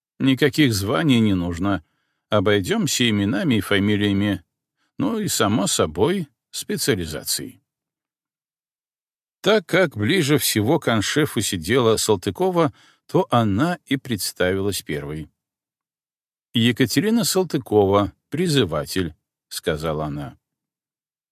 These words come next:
"Ну и по совместительству весьма толковый учёный", — добавил Гринёв.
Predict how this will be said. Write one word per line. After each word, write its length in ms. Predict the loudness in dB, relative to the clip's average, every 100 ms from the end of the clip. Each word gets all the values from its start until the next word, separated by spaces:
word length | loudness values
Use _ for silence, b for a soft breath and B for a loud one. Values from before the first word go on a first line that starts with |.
| _ _ _
"Ну 280 | -2 0 -2
и 140 | -4
по 160 | -2 -2
совместительству 1160 | 2 2 2 0 -4 -6 -4 -6 -4 -2 0
весьма 600 | 0 -2 -4 -2 0 0
толковый 580 | 2 0 2 0 2 0
учёный", — 560 | -2 -4 -6 -6 -10 -12 b b _
добавил 540 | -4 -4 -2 -2 -4
Гринёв. 580 | -6 -6 -8 -12 -18 -20